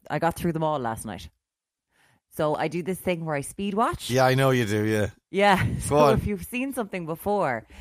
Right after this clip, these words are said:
Speaker 1: you just click through until you get to the bits you wanna watch. So I do that with lots of television shows. So last night was, I think, a personal record of six series, twelve episodes, one night, guys.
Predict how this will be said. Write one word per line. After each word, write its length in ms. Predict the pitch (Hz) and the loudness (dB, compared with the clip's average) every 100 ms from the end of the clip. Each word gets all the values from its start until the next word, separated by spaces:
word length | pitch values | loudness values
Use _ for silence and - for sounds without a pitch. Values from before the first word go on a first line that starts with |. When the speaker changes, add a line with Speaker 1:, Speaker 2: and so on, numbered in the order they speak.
| 175 | -16
Speaker 1:
you 100 | 190 | -12
just 200 | 175 170 | -10 -10
click 200 | 208 208 | -12 -12
through 260 | - 233 190 | -4 -2 -2
until 180 | 139 160 | -2 -6
you 80 | 147 | -4
get 140 | 160 | -4
to 80 | 160 | -6
the 80 | 147 | -6
bits 240 | 180 - | -6 -4
you 80 | 156 | -2
wanna 180 | 160 160 | -2 0
watch. 420 | 214 - - - _ _ _ _ | 0 -2 -6 -18 _ _ _ _
So 200 | 165 160 | -2 0
I 180 | 143 202 | 0 0
do 160 | 214 | 0
that 180 | 185 139 | -2 0
with 140 | 151 147 _ _ _ _ | -2 -6 _ _ _ _
lots 800 | 143 160 160 151 139 - - - - | -4 -2 0 0 -4 -10 -16 -16 -6
of 220 | 180 147 | -4 -2
television 520 | 180 151 143 147 139 | -2 -2 -2 -6 -6
shows. 340 | 135 143 110 120 - _ _ - | -6 -4 -6 -10 -16 _ _ -8
So 240 | 156 143 | -2 0
last 400 | 139 151 175 175 | 0 0 0 -2
night 360 | 165 147 147 127 | -4 -4 -6 -4
was, 260 | 139 131 - | -4 -4 -6
I 80 | 143 - _ | -12 -14 _
think, 340 | 330 339 285 - - | -4 -4 -6 -12 -16
a 60 | - _ - | -16 _ -10
personal 720 | - 247 208 214 190 170 151 | 0 0 0 0 0 2 0
record 640 | - 160 156 135 80 - - - _ _ _ _ _ | 0 -2 0 -4 -6 -8 -12 -14 _ _ _ _ _
of 160 | 147 135 | -6 -6
six 320 | - 208 - | -4 -4 -2
series, 360 | 190 160 151 - | -2 0 -2 -2
twelve 220 | 160 147 | 0 0
episodes, 640 | 143 - 139 127 113 - _ _ | -2 -2 -2 -2 -4 -14 _ _
one 420 | 127 131 143 143 | -10 -4 -2 0
night, 240 | 139 131 120 | 0 -2 -4
guys. 440 | 123 123 110 - | -4 -4 -6 -12